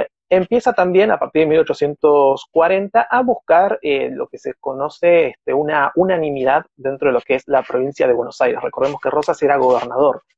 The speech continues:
de Buenos Aires. Entonces, acá es lo que se conoce a partir de mil ochocientos cuarenta como ese reinado del terror, podríamos decir entre comillas, o el uso de la coerción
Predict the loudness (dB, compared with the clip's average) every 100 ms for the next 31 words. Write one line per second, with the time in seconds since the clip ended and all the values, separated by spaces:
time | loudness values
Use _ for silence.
0 | _ _ 0 0 0 -4 -2 -2 -2 -10
1 | _ _ _ _ -8 -2 0 0 2 0
2 | 0 -2 0 0 0 0 0 -2 0 0
3 | 0 -2 -4 -4 -4 -2 -6 -8 -8 -6
4 | -2 0 -2 0 -2 -2 -6 -4 -2 2
5 | 0 -2 -6 0 2 4 2 0 -6 -2
6 | -2 0 2 2 0 -2 0 -2 0 0
7 | 0 -2 -6 -4 -2 -2 -2 -4 -2 2
8 | 2 2 0 0 0 0 0 0 0 0
9 | 0